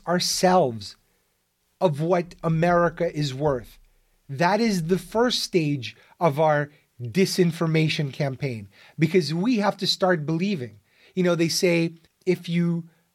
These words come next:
fake a smile long enough, eventually it'll become a real smile." We have to fake togetherness long enough for it to become real. And then we start believing it.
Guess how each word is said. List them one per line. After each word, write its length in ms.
fake 460
a 40
smile 560
long 340
enough, 420
eventually 640
it'll 160
become 400
a 60
real 220
smile." 540
We 260
have 180
to 80
fake 540
togetherness 760
long 240
enough 380
for 340
it 200
to 80
become 420
real. 340
And 160
then 200
we 100
start 400
believing 460
it. 120